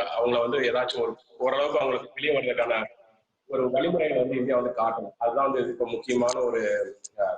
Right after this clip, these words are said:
தேவை, தேவையா இருக்குது. அது மட்டும் இல்லாம பா-, பாதுகாப்பு பார்வையில பாருங்க, இந்த பிம்ஸ்டெக் வந்து மு-, கு-, இது, இதோட ஏற்பாடே வந்து பாத்தீங்கன்னா இது வந்து ஒரு நம்பிக்கையா, நம்பிக்கை ஏற்படுத்துறது.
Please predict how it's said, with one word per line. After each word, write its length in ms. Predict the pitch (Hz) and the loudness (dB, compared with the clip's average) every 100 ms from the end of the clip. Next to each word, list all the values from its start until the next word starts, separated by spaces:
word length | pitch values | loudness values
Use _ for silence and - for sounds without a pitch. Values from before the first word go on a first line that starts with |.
| - | -4
தேவை, 260 | - 135 131 101 - _ _ _ - - | -2 0 0 -4 -12 _ _ _ -20 -6
தேவையா 300 | 135 139 123 | 0 2 2
இருக்குது. 320 | 101 - 104 110 - - - - - - - - - - - - _ _ | -2 -4 -6 -8 -12 -20 -20 -20 -16 -16 -16 -20 -20 -20 -20 -20 _ _
அது 140 | 135 147 | -2 -2
மட்டும் 240 | 147 160 | -2 0
இல்லாம 240 | 156 143 160 143 127 127 - | 0 0 0 0 -2 -4 0
பா-, 220 | 139 135 - | 0 0 -2
பாதுகாப்பு 480 | 170 190 180 170 160 | -2 0 0 -2 0
பார்வையில 360 | 147 147 147 | 0 0 -2
பாருங்க, 260 | 143 135 151 | -2 0 0
இந்த 220 | 143 139 135 123 117 113 113 | 0 0 0 2 2 0 -2
பிம்ஸ்டெக் 460 | 170 180 165 131 | -4 -2 -2 -2
வந்து 140 | 135 151 | 0 0
மு-, 240 | 135 135 143 - | 0 -4 -8 -14
கு-, 180 | - 151 | -10 -6
இது, 180 | 143 123 120 | -4 -2 0
இதோட 260 | 120 123 120 | 0 0 0
ஏற்பாடே 480 | 131 - 160 147 151 151 | -2 -2 -2 0 0 0
வந்து 200 | 131 135 | 0 -2
பாத்தீங்கன்னா 400 | 127 117 123 147 | -4 -2 -2 0
இது 180 | 135 135 | 0 -2
வந்து 180 | - 160 | 0 0
ஒரு 140 | 139 | 0
நம்பிக்கையா, 560 | 127 143 190 185 170 151 151 120 | -2 -4 -4 -4 -2 0 -2 -2
நம்பிக்கை 360 | 123 175 180 | -4 -2 -2
ஏற்படுத்துறது. 500 | 143 120 117 104 95 | -2 -2 -6 -6 -8